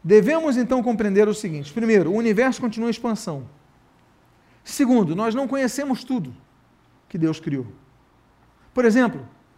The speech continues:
há poucos anos atrás, nós não conhecíamos algumas espécies de répteis que foram encontrados na África, alguns tipos de,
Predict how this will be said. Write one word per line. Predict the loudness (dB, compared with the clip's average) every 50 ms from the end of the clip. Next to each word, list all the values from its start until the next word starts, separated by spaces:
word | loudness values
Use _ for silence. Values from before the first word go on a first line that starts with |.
| _ _ _ _ _ _ _ _ _ _ _ _ _ _ _ _ _ _ _ _ _ _ _ _ _ _ _ _ _ _ _
há | -2 2
poucos | 4 4 4 4 2 0
anos | 0 2 2
atrás, | 2 2 2 2 0 2 2 0 0 -2 -2
nós | -2 -2 -2 -2
não | -2 -4
conhecíamos | -2 -2 -2 -2 -2 -2 -4 -4 -2 -2
algumas | -2 -2 -2 -2 -4
espécies | -4 -6 -4 -2 0 0 2 0 0 -2 -4 -8 -8 -10 -14 -20 -20 -20 _ _ _ _ _ _ _ _ _ _ _ _ _ _ _ _ _ _
de | -12 -10 -6 -4 0
répteis | 2 2 2 2 0 -2 -4 -4 -4 -4
que | -8 -8
foram | -8 -6 -6 -4
encontrados | -4 -4 -6 -4 -4 -4 -4 -4 -6 -8 -8 -10 -10 -12 -10
na | -6 -4 -4 -4 -4
África, | -4 -6 -10 -12 -6 -4 -2 -2 -2 -4 -6 -8 -14 -20 -20 -20 -4 0
alguns | 2 2 2 2 0 -2
tipos | -2 -6 -6 -6 -6 -6
de, | -4 -4 -4 -4 -4